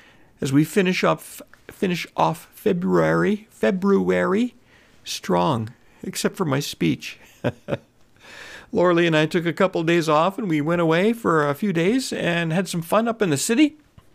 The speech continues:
You know how we do that. We go and we get a affordable hotel downtown, and we hit coffee shops, and we hit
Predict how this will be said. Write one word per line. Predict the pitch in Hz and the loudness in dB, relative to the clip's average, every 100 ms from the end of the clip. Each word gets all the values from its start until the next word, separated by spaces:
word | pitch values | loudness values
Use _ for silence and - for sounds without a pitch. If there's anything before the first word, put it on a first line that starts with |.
| _ - _ - - - | _ -20 _ -20 -14 -4
You | 175 | 0
know | 160 143 | 2 2
how | 156 | 0
we | 156 143 | 0 2
do | 165 151 | 2 2
that. | 143 160 | 0 0
We | 156 151 | 0 -2
go | 156 - 151 | -2 -4 -4
and | - - - - - - - | -8 -18 -18 -18 -20 -20 -8
we | - | -2
get | - 143 | 0 0
a | - - - - | -2 -6 -8 -6
affordable | - 185 151 143 | -2 0 2 0
hotel | 147 175 190 190 | 0 2 2 2
downtown, | 170 143 139 220 240 269 247 | 0 -2 0 0 2 0 0
and | 170 | 0
we | 156 147 | 0 0
hit | 165 - | -2 -2
coffee | 214 196 220 | -2 -2 -2
shops, | 196 196 190 208 - | -2 0 0 0 -4
and | 202 | -4
we | 156 151 | -2 -2
hit | 160 156 - | 0 -2 -2